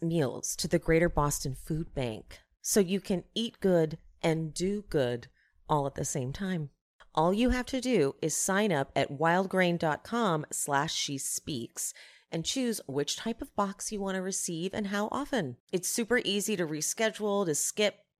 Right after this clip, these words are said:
or cancel. Plus, for a limited time, you can get thirty dollars off your first box, plus free croissants. Those croissants I was talking about, you'll get those.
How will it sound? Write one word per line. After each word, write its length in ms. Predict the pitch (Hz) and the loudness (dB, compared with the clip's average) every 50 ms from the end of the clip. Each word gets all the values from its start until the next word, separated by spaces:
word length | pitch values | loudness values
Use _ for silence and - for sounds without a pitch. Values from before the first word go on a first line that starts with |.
| _ _ _ - | _ _ _ -4
or 100 | 156 160 | -4 -4
cancel. 600 | 160 - - 135 113 - - - - - - _ _ _ _ _ _ | -2 -2 -4 -4 -4 -4 -8 -10 -10 -10 -12 _ _ _ _ _ _
Plus, 380 | - - 185 202 247 254 - - | -4 0 2 2 2 0 -2 -6
for 180 | - 269 247 240 | -4 0 0 2
a 100 | 240 226 | 2 0
limited 540 | 165 143 143 151 165 196 247 302 330 330 - | 0 0 0 0 2 2 0 0 0 -4 -4
time, 380 | - 220 180 120 73 - - _ _ _ _ _ _ | -2 -2 -2 -2 -2 -6 -14 _ _ _ _ _ _
you 200 | 147 143 160 170 | -2 0 0 0
can 220 | - - 320 294 | 0 -4 -4 -2
get 260 | - - - - - _ _ _ _ _ - | -2 -4 -4 -4 -8 _ _ _ _ _ 2
thirty 380 | 196 180 180 185 202 226 233 233 - | 4 4 4 4 2 -2 -6 -2 0
dollars 480 | 180 165 147 139 139 139 135 135 - - | 0 2 2 2 0 -2 -4 -4 -8 -4
off 260 | - 135 120 98 - - _ _ | -4 -4 -2 -4 -6 -10 _ _
your 160 | - 127 120 120 | -6 -6 -6 -6
first 540 | - - - 120 117 - - - - - | -6 -8 -6 -6 -6 -6 -8 -10 -10 -10
box, 460 | - 120 123 - - - - - - - _ _ _ _ _ _ | -8 -6 -6 -6 -8 -6 -6 -8 -8 -8 _ _ _ _ _ _
plus 580 | - - - 233 233 233 240 - - - - - _ _ _ _ | -20 -8 -2 0 0 0 0 -2 -6 -8 -8 -10 _ _ _ _
free 220 | - 175 170 165 165 | -6 -4 -2 -2 -2
croissants. 760 | - - 160 156 - 156 123 107 - - - - - - - _ - | -4 -2 -4 -2 0 -2 -4 -4 -6 -8 -6 -4 -4 -4 -6 _ -8
Those 160 | - 151 143 - | -6 -4 -4 -6
croissants 500 | _ - 151 - - 156 143 147 - - | _ -8 -8 -6 -4 -4 -4 -2 -2 -2
I 60 | 151 | -4
was 140 | 156 156 - | -4 -4 -4
talking 320 | - 160 165 - 170 175 | -4 -4 -4 -2 -2 -2
about, 260 | 165 170 170 170 - _ - | 0 0 0 -2 -4 _ -8
you'll 220 | 139 139 143 139 | -2 0 0 0
get 240 | - 139 131 - - | 2 0 -2 -2 -2
those. 420 | 123 - - 65 - - - - | -4 -4 -4 -6 -8 -8 -8 -8